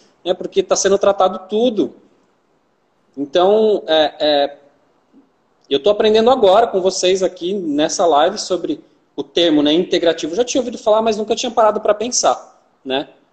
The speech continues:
E, de fato, é uma integração completa, né? Eu integro o ser humano dentro da necessidade completa do ser humano.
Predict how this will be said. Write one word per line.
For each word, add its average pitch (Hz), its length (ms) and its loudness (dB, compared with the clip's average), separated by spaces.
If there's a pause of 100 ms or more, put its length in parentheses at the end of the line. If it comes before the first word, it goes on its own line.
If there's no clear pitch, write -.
(160)
E, 131 80 -6
de 160 120 -6
fato, 214 380 0
é 165 40 4
uma 147 140 2
integração 170 720 0
completa, 180 720 0 (580)
né? 147 260 -2
Eu 139 140 2
integro 160 500 0
o - 20 -8
ser 196 220 0
humano 180 420 2
dentro 196 480 -2
da 202 80 2
necessidade 185 640 -2
completa 214 440 0
do 190 80 -14
ser 185 180 -4
humano. 139 420 -4